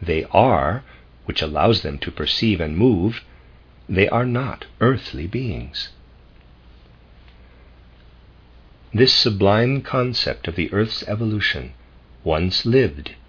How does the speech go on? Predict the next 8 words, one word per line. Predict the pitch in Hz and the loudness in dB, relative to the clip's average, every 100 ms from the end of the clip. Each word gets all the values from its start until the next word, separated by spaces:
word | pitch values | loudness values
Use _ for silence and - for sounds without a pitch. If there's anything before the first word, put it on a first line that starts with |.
| - 82 | -10 -8
in | 73 80 | -6 -6
humanity. | 107 101 117 110 71 - 65 - - - - - - - - - - - - - | -2 -2 -2 -4 -8 -10 -12 -14 -20 -20 -20 -20 -20 -20 -20 -20 -20 -20 -18 0
What | 139 131 | 6 8
intruded | 123 101 - 151 165 104 87 | 8 6 4 4 6 4 4
in | 82 | -2
the | 80 | 0
Middle | 82 78 | -2 -2
Ages | 73 69 - 82 113 | -2 -4 -4 -4 -6